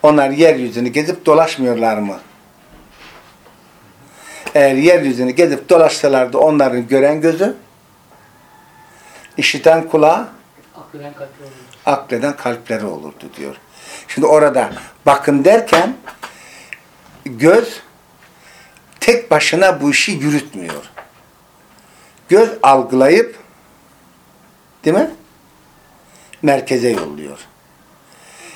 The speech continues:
Speaker 1: Kainat dili dediğimiz şey bu. Şimdi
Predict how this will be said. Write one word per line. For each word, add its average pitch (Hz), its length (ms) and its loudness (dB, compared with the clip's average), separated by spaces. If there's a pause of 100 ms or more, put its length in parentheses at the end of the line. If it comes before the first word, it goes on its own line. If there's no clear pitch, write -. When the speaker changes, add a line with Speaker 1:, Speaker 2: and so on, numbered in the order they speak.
(220)
Speaker 1:
Kainat 185 540 0
dili 143 240 -2
dediğimiz 131 380 0
şey 185 400 -2
bu. 120 180 -6 (4000)
Şimdi 135 320 -2